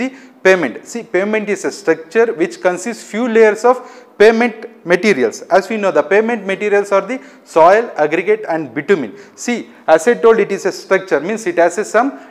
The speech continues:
definite thickness. The purpose of this pavement is to withstand the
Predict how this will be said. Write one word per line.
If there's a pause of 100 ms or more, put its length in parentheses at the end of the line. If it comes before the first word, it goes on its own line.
definite (380)
thickness.
The (180)
purpose
of
this (400)
pavement
is
to
withstand
the